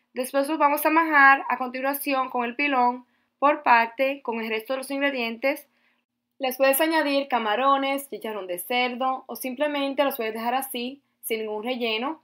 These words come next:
Yo les voy a agregar chicharrón de cerdo, que van a ver a continuación.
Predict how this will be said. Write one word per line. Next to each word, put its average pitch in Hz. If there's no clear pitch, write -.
Yo 233
les 247
voy 294
a 285
agregar 262
chicharrón 208
de 247
cerdo, 247
que 226
van 214
a 233
ver 247
a 262
continuación. 240